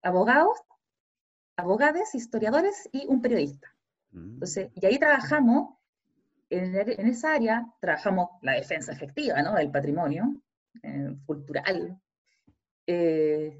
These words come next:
Speaker 1: del país, eh, la, las, las atenciones ciudadanas, o sea, de, de la, lo que llega directamente, la, lo que pregunta constantemente la ciudadanía a través de los canales formales del C M N,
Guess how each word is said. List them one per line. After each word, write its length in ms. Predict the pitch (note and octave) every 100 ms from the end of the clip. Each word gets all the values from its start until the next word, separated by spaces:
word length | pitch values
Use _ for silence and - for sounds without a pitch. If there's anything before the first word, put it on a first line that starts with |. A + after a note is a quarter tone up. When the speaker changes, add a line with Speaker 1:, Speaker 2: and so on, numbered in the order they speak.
| -
Speaker 1:
del 200 | D#3 E3+
país, 500 | G3 F#3+ A3+ - - _ _ _ _ _ _ _ _ - _ _ _ _
eh, 680 | E3 D#3 D3 C#3 C3+ B2+ C3 C#3 _ _ _ _ _ _ _ _ _ _ _ _ _ _ _ _
la, 720 | F3 D#3 D3+ C#3+ C3+ C3+ - _ _ _ _
las, 240 | A#2 F3 - _
las 160 | D#3+ E3
atenciones 720 | D#3+ D#3+ - G#3+ G#3+ G3+ A3+
ciudadanas, 580 | F#3+ D#3+ A3+ D#4 F3 E3
o 40 | -
sea, 180 | F3+
de, 200 | E3 D#3+ D#3
de 420 | D#3+ C#3+ D#3 -
la, 260 | D3+ C#3+ D#3+
lo 120 | D#3+
que 100 | D#3+
llega 200 | G#3 A#3+
directamente, 680 | G3+ B3 - A#3+ B3+ C#4 C4
la, 120 | G3
lo 120 | F#3+
que 100 | F#3+
pregunta 400 | - G#3 C#4+ C#4+
constantemente 720 | C4+ A#3 D4+ C#4+ C#4+ C#4+ C#4+
la 80 | D4
ciudadanía 680 | - B3+ G#3+ A3 C4 D4 C#4
a 60 |
través 340 | A3+ G#3+ B3 A3+
de 160 | A#3
los 160 | A3+ A3+
canales 400 | A3+ A3 A#3 A#3+
formales 420 | A3 G3+ A#3+ D4+
del 80 | D#4+
C 160 | - D#4
M 160 | C4+
N, 120 | C4